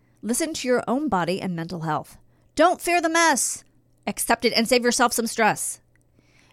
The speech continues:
Every postpartum experience is different. You'll learn what works for you and your baby.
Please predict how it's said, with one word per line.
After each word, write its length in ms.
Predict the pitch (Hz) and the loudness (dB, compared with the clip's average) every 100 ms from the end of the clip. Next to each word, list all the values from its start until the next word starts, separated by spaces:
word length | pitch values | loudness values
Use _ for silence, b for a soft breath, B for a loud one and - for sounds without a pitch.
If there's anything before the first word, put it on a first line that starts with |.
| _ | _
Every 180 | 240 339 | -2 -2
postpartum 540 | 359 330 - - 208 233 | 0 0 0 -4 -4 -2
experience 540 | 226 - 175 180 190 | -4 -4 -4 -6 -6
is 80 | 196 | -4
different. 360 | 262 247 156 - | -2 -2 -6 -8
You'll 180 | 190 175 | -6 -4
learn 220 | 202 247 | -4 -2
what 140 | 285 | -4
works 200 | 247 214 - | -4 -8 -6
for 100 | 254 | -6
you 180 | 190 | -6
and 80 | 147 | -6
your 100 | 262 | -8
baby. 440 | 427 523 - - | -6 -6 -6 -10